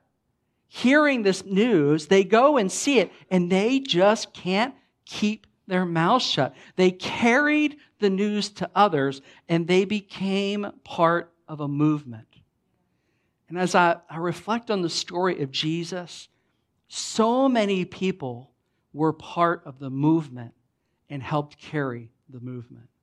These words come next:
Mary literally carried Jesus, right?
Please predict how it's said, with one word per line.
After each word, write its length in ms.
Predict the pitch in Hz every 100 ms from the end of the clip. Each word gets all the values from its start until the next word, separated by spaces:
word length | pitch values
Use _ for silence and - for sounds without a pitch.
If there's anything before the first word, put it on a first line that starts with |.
| _ _ _ _ _
Mary 540 | 143 156 165 190 226 - _ _ _ _ -
literally 720 | 175 220 175 147 127 101 _ _
carried 380 | - 156 127 120
Jesus, 560 | 135 117 113 - -
right? 320 | 131 131 160